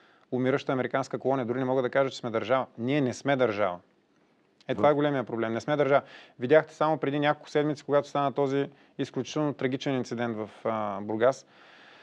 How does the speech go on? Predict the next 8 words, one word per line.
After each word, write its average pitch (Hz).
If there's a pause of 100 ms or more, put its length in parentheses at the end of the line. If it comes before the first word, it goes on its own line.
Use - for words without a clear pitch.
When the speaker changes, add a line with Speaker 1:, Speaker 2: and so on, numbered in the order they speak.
(680)
Speaker 1:
как 135
дори 135
нелегалните 135
емигранти, 139
те 139
не 127
изпитват 131
никакъв, -